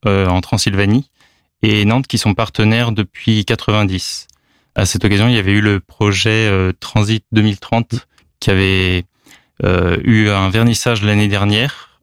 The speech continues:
à Europa Nantes, qui était pendant la première édition du festival.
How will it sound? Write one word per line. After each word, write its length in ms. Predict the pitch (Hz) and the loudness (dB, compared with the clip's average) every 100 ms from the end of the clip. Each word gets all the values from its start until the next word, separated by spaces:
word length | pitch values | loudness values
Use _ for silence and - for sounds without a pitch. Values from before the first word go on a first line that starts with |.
| _ | _
à 640 | 98 95 95 92 92 90 90 | -2 0 0 0 0 -2 -2
Europa 360 | 92 98 98 | 0 0 0
Nantes, 240 | 101 120 - - | 0 0 -6 -10
qui 80 | - | -6
était 580 | 104 110 101 98 92 90 87 | -2 0 2 2 0 -2 -4
pendant 320 | - 113 113 110 | -2 2 2 2
la 140 | 101 | -2
première 340 | - 104 98 | -2 0 0
édition 300 | 98 95 - | -2 -2 -2
du 100 | 95 | -2
festival. 500 | 92 92 - 87 110 | -2 -6 -4 -2 -2